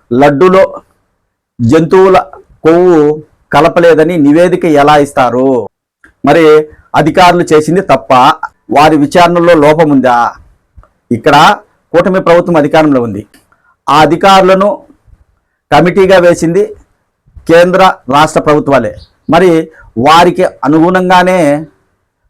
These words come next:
రిపోర్ట్ ఉంటుంది కానీ వైఎస్ఆర్ కాంగ్రెస్ పార్టీకి అనుకూలంగా రిపోర్టు అధికారులు ఇచ్చే అవకాశం ఉంటుందా? ఇది కూడా ప్రతి ఒక్కరూ గమనించాలి. నిజంగా తిరుమల లడ్డులో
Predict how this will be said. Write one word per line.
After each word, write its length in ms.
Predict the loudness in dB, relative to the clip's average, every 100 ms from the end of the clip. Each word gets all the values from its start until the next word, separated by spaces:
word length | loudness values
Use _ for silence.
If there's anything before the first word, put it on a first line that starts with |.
| -4
రిపోర్ట్ 360 | -2 2 0 0
ఉంటుంది 300 | -2 0 0
కానీ 260 | 0 -2 -4 -12 _ _ _ _ _ _ _ 0
వైఎస్ఆర్ 420 | 0 2 0 2
కాంగ్రెస్ 340 | 0 0 -2 -2
పార్టీకి 320 | -2 -2 -2
అనుకూలంగా 520 | 0 0 0 0 0 0 -4 _ _ -6
రిపోర్టు 440 | -2 0 0 -2 -4 -4
అధికారులు 560 | -4 0 0 2 -2 -4 _ -6
ఇచ్చే 320 | -6 -2 0
అవకాశం 540 | 0 0 0 0 0 -2
ఉంటుందా? 400 | -2 -2 -2 -2 -4 -8 _ _ _ -2
ఇది 140 | 0
కూడా 180 | 2 0
ప్రతి 300 | 0 -4 -2
ఒక్కరూ 360 | -4 -4 -6 -4
గమనించాలి. 640 | -2 -2 -4 -6 -8 -10 _ _ _ _ _
నిజంగా 440 | -4 -2 0 2 2 2 -2 -8 _ _ _ -4
తిరుమల 300 | -2 0 2
లడ్డులో 400 | 2 0 2